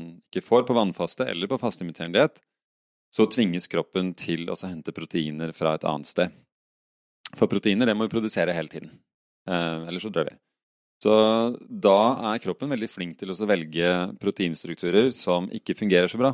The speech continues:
først. Og så har vi da litt sånn søppelproteiner rundt omkring i kroppen, i, inn i cellene våre og, og utenfor for så vidt, som, eh, da blir brukt, eh, eller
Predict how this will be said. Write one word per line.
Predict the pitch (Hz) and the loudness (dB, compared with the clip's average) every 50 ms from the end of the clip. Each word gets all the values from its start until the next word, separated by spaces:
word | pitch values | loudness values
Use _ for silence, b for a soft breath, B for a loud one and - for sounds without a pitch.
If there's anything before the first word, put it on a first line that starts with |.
| - - | -2 -4
først. | - - 151 143 - - - - - _ _ _ B B B B B B B B _ _ _ _ _ - | -2 0 0 0 0 -4 -10 -16 -18 _ _ _ B B B B B B B B _ _ _ _ _ -4
Og | 123 113 | 0 4
så | 117 127 120 | 6 6 6
har | 117 98 87 87 87 | 4 2 0 0 0
vi | 104 160 | 2 4
da | 170 147 123 | 4 4 4
litt | 110 101 - | 2 0 -2
sånn | - 98 90 | -4 -6 -6
søppelproteiner | - - 107 - _ _ - 80 - - 90 - - 90 87 82 80 82 85 82 82 | -6 -6 -8 -8 _ _ -8 -8 -6 -6 -8 -6 -4 -4 -2 -2 0 0 -2 -2 -2
rundt | 78 78 - _ - | -4 -8 -10 _ -6
omkring | 135 - - - 78 78 80 80 82 | -6 -6 -6 -6 -8 -8 -6 -8 -8
i | - 87 80 76 76 | -10 -8 -10 -10 -10
kroppen, | - - - _ - 85 80 80 | -12 -16 -18 _ -12 -10 -8 -8
i, | 80 80 78 - - 80 | -8 -10 -10 -12 -14 -14
inn | 78 76 | -12 -12
i | 76 76 | -12 -6
cellene | - - 85 76 71 - 76 - | -4 -4 -2 -2 -4 -8 -10 -6
våre | - - 50 50 50 - - 76 | -4 -4 -2 -2 -2 -4 -4 -6
og, | 78 78 - | -8 -10 -8
og | - 101 92 | -6 -6 -6
utenfor | 85 - 78 - 82 76 _ | -6 -8 -12 -16 -16 -16 _
for | - | -12
så | 82 82 80 | -8 -8 -8
vidt, | 85 - _ _ _ _ _ _ _ _ _ _ _ _ _ | -8 -8 _ _ _ _ _ _ _ _ _ _ _ _ _
som, | - - 104 98 95 95 95 95 98 | 2 6 6 8 8 6 4 0 0
eh, | 95 95 95 92 | 0 0 0 2
da | 90 87 85 | 2 2 2
blir | 101 117 107 | 2 0 0
brukt, | 90 87 - - - _ - - - - - | 0 -2 -4 -6 -12 _ -20 -20 -20 -16 -6
eh, | - 107 98 95 92 92 92 | -2 0 0 2 0 0 -2
eller | 90 | -6